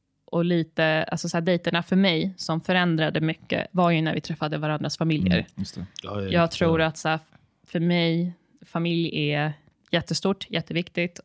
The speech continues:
Speaker 1: och att någonstans när jag fick se Oscar med hans familj och Oscar med min familj, att det, det förändrade otroligt
Speaker 2: Mm.
Speaker 1: mycket. Och då vågade jag liksom så här, lita på det här mer och lita på den här lilla magkänslan som jag bar med mig hela tiden.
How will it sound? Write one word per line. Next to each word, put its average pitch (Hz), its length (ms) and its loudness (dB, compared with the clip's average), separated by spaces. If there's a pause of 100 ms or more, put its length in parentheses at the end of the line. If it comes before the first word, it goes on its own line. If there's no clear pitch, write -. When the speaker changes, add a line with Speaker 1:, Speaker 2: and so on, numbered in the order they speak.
(100)
Speaker 1:
och - 200 -10
att 160 120 -6
någonstans 160 840 0 (560)
när 165 320 2
jag 165 180 0
fick - 200 -10
se 160 200 -4
Oscar - 420 -4
med 160 120 -6
hans 185 320 -4
familj 175 640 -2 (420)
och 160 180 -4
Oscar 151 280 -6
med 156 140 -2
min 170 220 2
familj, 156 580 -2
att 156 240 -4
det, 151 280 -2 (180)
det 151 100 -8
förändrade - 580 -2
otroligt - 280 2
Speaker 2:
Mm. 170 120 4
Speaker 1:
mycket. - 280 -6
Och 151 100 -2
då 151 120 0
vågade 147 520 -2
jag 143 300 -2
liksom - 240 -10
så - 120 -12
här, 143 300 -6
lita 151 320 -4
på 147 120 -6
det 147 60 -4
här 147 160 -4
mer 151 280 -4
och 151 80 -2
lita 151 260 -2
på - 80 -12
den 147 80 -2
här 147 60 -2
lilla 147 180 -4
magkänslan 147 600 -8
som 147 140 -10
jag 139 120 -4
bar 147 240 -4
med 147 220 2
mig 147 120 0
hela 143 200 -4
tiden. 151 400 -4